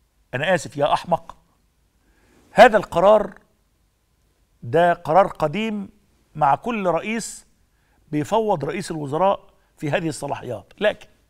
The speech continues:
لأن الدكتور مصطفى مدبولي قدم استقالته وأصبح رئيس وزراء جديد مش تعديل وزاري، فبالتالي هذه القرارات التي كانت قد صدرت له ومن قبله ل-، الدكتور، آه، للمهندس شريف إسماعيل ومن قبله لمين،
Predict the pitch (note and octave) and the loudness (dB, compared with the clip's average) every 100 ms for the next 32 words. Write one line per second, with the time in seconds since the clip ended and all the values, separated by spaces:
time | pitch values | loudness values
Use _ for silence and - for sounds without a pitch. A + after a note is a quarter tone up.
0 | _ _ _ - - D#3 A3 G3+ F3 C4+ | _ _ _ -20 -2 0 0 -2 -4 -6
1 | G#3 A#3+ A3 F#3 A3 G3+ - A3+ G#3 D3+ | -4 -2 -2 -2 -4 -6 0 0 2 -2
2 | D3+ C3 - - A3 E3+ G#3+ - _ _ | -6 -8 -10 -2 -2 -2 -12 -14 _ _
3 | _ _ _ _ D3 F#3+ G3 F#3 E3 D#3 | _ _ _ _ 0 2 4 2 2 0
4 | - E3+ D#3 G#3 D#3 E3 G3 D#3 A#2 - | -4 -6 -2 -2 -2 -4 -4 -6 -12 -18
5 | - C#3 D#3 D3+ G3 E3+ F3+ G#3 A3 - | -12 -2 0 0 -2 0 2 0 -2 -16
6 | - - E3+ E3+ - B3 B3+ A#3+ - E3+ | -20 -4 -2 0 4 4 4 -2 -4 6
7 | G#3+ G3+ D#3+ D#3 - F#3+ G#3+ B3 - - | 6 6 0 -2 0 4 6 6 2 -6
8 | D3+ D3+ E3 F#3+ B3+ C4+ A#3 - - G3 | -6 -6 -2 2 4 4 0 -4 -4 -2
9 | F#3+ F3+ - F3 G3+ A3+ _ _ _ _ | 0 -2 2 2 2 -4 _ _ _ _
10 | _ - E3+ F3 - A3+ A3 D#3 D#3+ D#3+ | _ 0 0 2 6 6 6 -2 -2 -4
11 | D#3+ D3+ C#3+ C3+ C3 C#3 F#3+ G3+ F#3 - | -6 -6 -8 -10 -12 -4 2 2 2 -6
12 | _ _ _ C#3 C3 C3+ C3+ C3 C#3 F#3 | _ _ _ -6 -6 -4 -6 -2 -2 -2
13 | D#3+ - E3 C#3+ - D3+ G3+ G#3 - - | -4 -8 -8 -8 -6 -4 -4 -6 -12 -12
14 | - D#3 D#3+ - F#3+ E3 D#3 A3+ | -4 -4 2 4 4 2 -4 -6